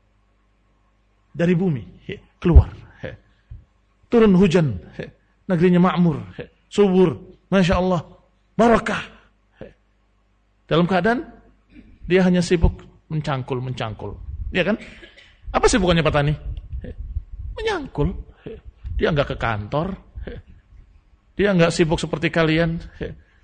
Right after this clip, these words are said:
yang datang ke sana kemari, nagih utang segala macam. Enggak. Bahkan ada yang nggak kenal duit hidup. Nggak kenal duit.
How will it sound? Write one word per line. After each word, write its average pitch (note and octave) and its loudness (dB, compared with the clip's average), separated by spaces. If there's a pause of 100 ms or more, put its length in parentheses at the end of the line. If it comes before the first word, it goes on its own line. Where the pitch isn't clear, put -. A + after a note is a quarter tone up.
(200)
yang D3+ -2
datang D3 0
ke C#3 0
sana D3+ -2
kemari, D#3 -2
nagih C#3+ -2
utang D3+ -4
segala C3+ -6
macam. D3+ -4 (800)
Enggak. F#3+ 0 (500)
Bahkan A3 4
ada B3 4
yang C#4+ 2
nggak B3+ 2
kenal C4+ 6
duit B3 6
hidup. C4 4 (1500)
Nggak G3 -4
kenal B3 0
duit. C4+ -2